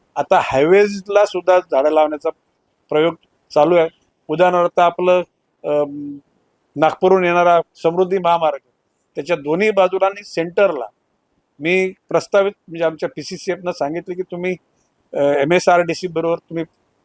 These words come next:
पत्रव्यवहार करा आणि ती जबाबदारी फॉरेस्टला घ्या, म्हणजे फॉरेस्टला पैसे पण मिळतील,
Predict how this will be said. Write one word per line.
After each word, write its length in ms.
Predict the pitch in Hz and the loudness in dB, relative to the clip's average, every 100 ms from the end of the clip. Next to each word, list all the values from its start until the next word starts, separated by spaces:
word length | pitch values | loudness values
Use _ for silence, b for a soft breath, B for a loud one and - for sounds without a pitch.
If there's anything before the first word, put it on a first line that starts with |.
| _ _ - | _ _ -8
पत्रव्यवहार 420 | - 165 175 180 | 0 4 4 2
करा 360 | - 165 139 139 _ _ _ - | 2 2 2 -2 _ _ _ -10
आणि 160 | 156 170 | -6 -6
ती 280 | _ 196 | _ -6
जबाबदारी 460 | 208 196 190 196 202 | 2 4 4 2 0
फॉरेस्टला 540 | - 151 202 - 202 | 2 0 0 0 -2
घ्या, 160 | 170 160 | -2 -4
म्हणजे 180 | 165 180 | -6 -6
फॉरेस्टला 380 | 139 147 180 196 | -4 -4 -2 -4
पैसे 320 | 196 160 - | -2 -6 -6
पण 180 | 208 202 | -4 -4
मिळतील, 340 | 185 180 214 | -4 -6 -8